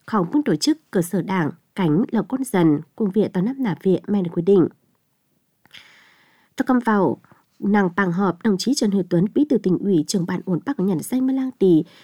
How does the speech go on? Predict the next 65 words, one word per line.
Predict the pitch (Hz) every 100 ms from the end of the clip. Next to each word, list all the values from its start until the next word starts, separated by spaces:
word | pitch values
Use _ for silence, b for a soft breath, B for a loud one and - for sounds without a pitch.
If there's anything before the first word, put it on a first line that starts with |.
| b
cột | 233 -
đẩy, | 214 170
khổng | 170 185
bản | 175 170
ổn | - 185 -
ba, | 262 269 277 b b b b b
có | - 214 170
văn | 269
vẻ, | 269 202
cánh | - 180 262
chờ, | - 202 165 156 - -
khổng | 220 180 170
bưng | 294
thành | 247 170
viên | 196 165
bản | 185 -
ổn | 185 -
ba, | 254 277
cơ | 202
quan | 196 165
thường | 185 165
trực | 202 170
bản | 190 -
ổn | 170 -
bác, | 285
của | 175
viện | 196 180
tăng | 190 170
đánh | 156 -
chương | 220 170
trình | - 175
kế | 170 208
hoạch, | 214 156 b b -
cánh, | 190 240
bánh | 214
khải, | 240 185
tòa | 170
nắp | 247
nả | 269 190
viện, | 185 175
đại | 170
rào. | 151 180 156 - B B -
Đồng | 240
chí | 220 220
Bí | 294
thư | 330 226
Tỉnh | 190 175
ủy, | 202
có | 185 185
ổn | 185 165 - _ -
ba, | 269 277 - B B
lò, | 208 208 190 143 - _ _ -
bì | 196
sòng, | 180 170
Pan | 254 262
Bớ |
Sao | 226 269
Hà, | 240 190
cơ | 170 175
quan | 202 175
thành | 185
viên, | 170 175
của | 170
bản | 170 175
ổn | 180